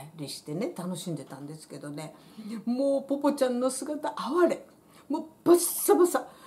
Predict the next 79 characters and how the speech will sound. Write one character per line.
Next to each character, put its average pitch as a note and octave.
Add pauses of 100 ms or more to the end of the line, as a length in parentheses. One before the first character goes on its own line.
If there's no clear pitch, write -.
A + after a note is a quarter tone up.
(220)
耳 D#4
の、 F4+
耳 E4
な E4+
ん A#3
か -
も G3
う -
本 A#3+
当 C4
に A#3
こ -
の、 A3+
こ A3+
れ B3
が G3+
な F3+
い D#3+
ん C#3
で C#3+
す -
よ。 C#3+
バ F3+
ッ -
サ -
バ G3+
サ。 - (640)
び -
っ - (100)
く F4
り D4
し C#4+
て、 C#4+
も A#3+
う G3+
ポ C4
ポ C4
ち B3
ゃ G3+
ん F#3+
の F3+
耳 G#3+
を G#3+
掴 -
ん F#3
で E3+
ね、 E3+ (480)
ま G#3
さ D#4
か D4+
こ B3
の A3+
垂 A#3+
れ A3+
下 B3
が B3
っ B3
た A#3+
耳 G#3+
の A3
肉 A3
を A3+
ね、 E3+
切 -
ら F3+
れ F#3
て G#3
な G3+
い F#3
か E3
と D#3+
思 D#3+
っ D#3
て D3+
ね、 D3+ (260)
こ -
う -
見 G3+
た。 F#3+